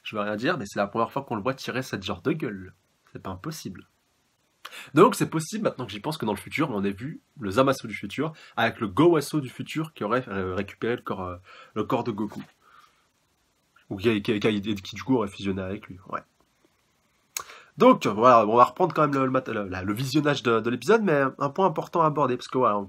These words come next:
on était persuadé qu'il y avait Zamasu du, du présent plus Zamasu du futur fusionné en Black, alors que là, très clairement, Zamasu a pas l'air d'avoir bougé. Alors, vous regardez encore Go-, Godtube, <laughs> Godtube, d'accord.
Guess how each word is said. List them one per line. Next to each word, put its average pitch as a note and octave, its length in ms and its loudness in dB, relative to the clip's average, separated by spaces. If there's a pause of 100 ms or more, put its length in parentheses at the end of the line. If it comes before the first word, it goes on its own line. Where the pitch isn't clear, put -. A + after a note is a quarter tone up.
on A2 180 -8
était G#2 120 -6
persuadé C3 300 0
qu'il A2+ 120 -4
y - 40 0
avait A2+ 60 -2
Zamasu A2+ 420 -4
du, G#2 180 -6
du - 100 -14
présent A#2 300 -4
plus G#2+ 200 -10
Zamasu G#2+ 360 -2
du G#2 80 -12
futur - 420 -6
fusionné A2 360 -2
en A2 100 0
Black, D#3 240 2
alors G#2 200 0
que G2+ 100 -6
là, B2 360 2 (480)
très F#3 200 4
clairement, D#3+ 320 4
Zamasu B2 300 0
a A#2+ 40 0
pas B2 80 0
l'air B2+ 80 4
d'avoir G#2+ 200 -2
bougé. G2 220 -10 (520)
Alors, D3+ 180 8
vous C3 100 -2
regardez D#3 280 2
encore D3+ 260 -2
Go-, G2+ 240 -10
Godtube, C#3 540 0 (260)
<laughs> - 240 -6
Godtube, C3+ 340 -2 (240)
d'accord. A2+ 360 -2